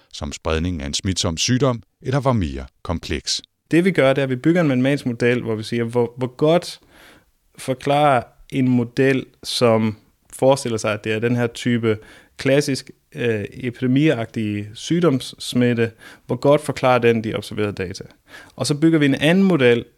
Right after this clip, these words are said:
Speaker 2: som siger, lad os forestille os, at der er en kompleks sammenhæng, hvor der er et eller andet change point, eller en eller anden, øh, et eller andet punkt, hvorefter siger, hvis man er blevet udsat for så mange påvirkninger,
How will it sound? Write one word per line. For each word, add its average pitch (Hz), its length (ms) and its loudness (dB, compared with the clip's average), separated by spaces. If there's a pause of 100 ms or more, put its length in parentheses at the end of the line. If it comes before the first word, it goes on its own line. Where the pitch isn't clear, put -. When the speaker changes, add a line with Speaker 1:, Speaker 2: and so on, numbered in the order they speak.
Speaker 2:
som 120 220 -4
siger, 120 240 0
lad 117 100 0
os 120 100 -2
forestille 147 420 0
os, 107 120 -6
at 110 100 -6
der - 60 -4
er 127 220 2
en 123 120 -2
kompleks 156 400 -2
sammenhæng, 135 560 0
hvor 117 220 4
der 117 140 -4
er 117 100 0
et 117 100 -2
eller 123 180 2
andet 120 280 2 (480)
change 165 260 -2
point, 120 420 2
eller 110 120 -2
en 117 120 0
eller 123 140 2
anden, 113 380 -2
øh, 113 180 0
et 151 240 -10
eller 135 140 2
andet 123 180 4
punkt, 185 300 0
hvorefter 131 580 2
siger, 113 200 -4
hvis 120 200 -2
man 117 140 0
er 117 40 0
blevet 117 200 -2
udsat 139 320 -2
for - 140 -6
så 143 200 0
mange 117 440 2 (400)
påvirkninger, 120 760 2